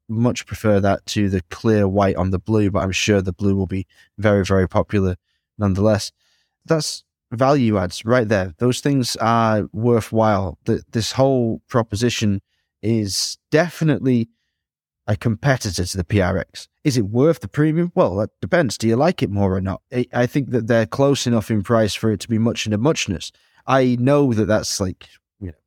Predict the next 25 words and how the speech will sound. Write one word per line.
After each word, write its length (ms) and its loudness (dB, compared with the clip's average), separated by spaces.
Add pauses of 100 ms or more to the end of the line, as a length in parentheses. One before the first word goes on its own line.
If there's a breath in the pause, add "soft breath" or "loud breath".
(180)
twenty-five 520 0
percent 360 -2 (580 soft breath)
cheaper. 680 0 (100)
Um, 540 0
the 160 -2
P 160 2
R 140 4
X 180 -2
is 80 -6
twenty-five 340 0
percent 260 -2
cheaper 300 0
than 140 0
the 100 2
F 100 0
seventy-seven. 640 0 (420 soft breath)
And 340 0
to 100 -6
some 220 0
people, 240 2
that 180 0
two 140 2
hundred 180 0
and 80 -6
fifty 440 -2